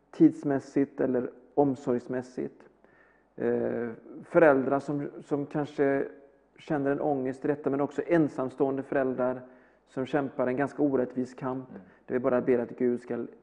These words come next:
Speaker 1: få gripa in och hjälpa.
Speaker 2: Mm.
Speaker 1: Varsågod och led i bön. Och du som är med oss och tittar, ta en liten stund här nu, du är också med och ber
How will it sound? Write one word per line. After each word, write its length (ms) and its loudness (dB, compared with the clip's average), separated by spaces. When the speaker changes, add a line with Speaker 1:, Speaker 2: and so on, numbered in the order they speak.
Speaker 1:
få 100 -8
gripa 340 4
in 320 0
och 100 -2
hjälpa. 400 -2
Speaker 2:
Mm. 140 -18
Speaker 1:
Varsågod 840 2
och 80 -2
led 260 4
i 40 0
bön. 240 0
Och 80 0
du 160 6
som 160 -2
är 60 2
med 320 2
oss 140 -2
och 80 -4
tittar, 480 0
ta 240 2
en 140 0
liten 220 -4
stund 340 -2
här 80 -2
nu, 120 -2
du 80 0
är 40 6
också 240 -2
med 220 -2
och 60 0
ber 320 0